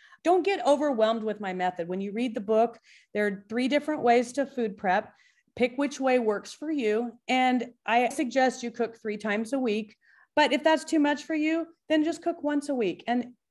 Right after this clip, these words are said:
you may slowly build up your freezer, and that's okay. If you wanna get into it right away and do everything and get it loaded up fast, that's fine too. But just do what's comfortable for you.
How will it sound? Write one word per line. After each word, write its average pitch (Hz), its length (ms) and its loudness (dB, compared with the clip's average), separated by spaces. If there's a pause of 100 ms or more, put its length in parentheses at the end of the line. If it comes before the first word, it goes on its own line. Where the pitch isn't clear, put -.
(140)
you 247 180 0
may 277 200 4
slowly 277 500 0
build 285 240 0
up 285 160 -2
your 277 120 -4
freezer, 277 500 -6 (100)
and 269 140 2
that's 302 180 2
okay. 262 500 -2 (280)
If 240 140 0
you 254 100 2
wanna 262 200 0
get 247 220 4
into 285 300 2
it 220 80 0
right 240 180 6
away 247 380 4
and 226 120 -2
do 240 140 -2
everything 269 460 -2
and 185 100 -6
get 214 140 -2
it 202 120 -6
loaded 233 280 2
up 233 180 -2
fast, 294 300 0
that's 240 220 0
fine 226 280 -4
too. 220 220 -6
But 214 160 -4
just 339 260 -4 (400)
do 330 180 4
what's 339 200 2
comfortable 226 420 -2
for 196 160 -8
you. 170 340 -8